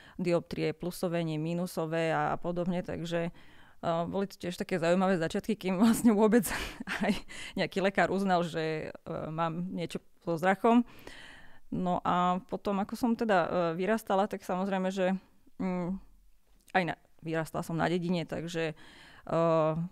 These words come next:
aj moji súrodenci, alebo mala som aj staršie sesternice, ktoré boli často u nás a, mm, snažila som sa všetko v podstate po nich opakovať. Ja som samozrejme ešte ako také malé dieťa nevnímala, že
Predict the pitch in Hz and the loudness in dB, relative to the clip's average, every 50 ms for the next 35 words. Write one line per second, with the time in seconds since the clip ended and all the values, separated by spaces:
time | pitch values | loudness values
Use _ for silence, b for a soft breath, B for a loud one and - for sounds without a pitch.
0 | - - - - 160 170 170 175 175 175 170 - 180 175 185 180 185 175 175 - | -10 -16 -10 -4 -2 0 0 2 0 0 -2 -2 0 0 0 2 2 0 -2 -2
1 | - 175 160 160 160 165 160 165 165 170 - - 180 160 160 - - 165 170 - | 0 0 2 2 2 2 0 0 0 0 -2 -2 -2 -2 -2 0 0 -2 -2 0
2 | - 160 170 - 180 170 - - 185 175 175 165 - - 160 160 - - - 165 | -2 -4 -2 -2 -4 -6 -2 -2 0 0 0 -2 -4 -4 -4 -4 -4 -4 -4 -4
3 | 160 165 170 165 170 170 - 165 156 170 170 165 156 - 175 180 - - 165 156 | -2 0 -2 -2 -2 -4 -6 -4 -4 -4 -4 -4 -2 -2 -2 -2 -2 -4 -6 -4
4 | 160 170 185 175 175 170 175 175 180 165 165 165 175 - B B B B B B | -2 -2 0 0 0 0 0 0 0 0 0 0 -2 -4 B B B B B B
5 | B B - - 160 170 175 175 170 170 165 - - - - 170 175 185 175 175 | B B -10 -8 -6 -4 -2 -2 -2 -4 -4 -6 -6 -4 -4 -2 -2 0 -2 -2
6 | - 190 185 - 170 - 170 - - - 175 156 - - 165 - - 175 - 185 | -4 -4 -6 -6 -8 -8 -8 -10 -4 -4 -4 -4 -4 -8 -10 -8 -8 -6 -6 -6
7 | 175 - 180 160 170 170 165 170 - 180 175 - 185 160 151 160 151 151 156 - | -6 -4 -4 -4 -4 -4 -6 -4 -4 -4 -6 -4 -4 -2 -2 -2 -2 -4 -4 -4
8 | 165 160 151 - - - - 160 156 151 147 151 151 151 151 151 151 - - 151 | -6 -6 -6 -8 -10 -10 -8 -8 -6 -6 -6 -6 -6 -6 -6 -8 -8 -10 -10 -12
9 | - - - - - - - 170 165 160 147 151 147 156 160 151 - - 160 156 | -12 -12 -12 -12 -10 -8 -6 -6 -4 -4 -6 -6 -6 -6 -8 -8 -6 -8 -8 -6
10 | 156 151 - - - - - - - - - 139 156 151 147 165 160 151 147 139 | -6 -8 -8 -10 -12 -14 -16 -16 -14 -10 -8 -6 -6 -6 -4 -4 -4 -4 -4 -4
11 | - 139 135 151 151 147 165 - | -4 -6 -6 -8 -8 -10 -10 -12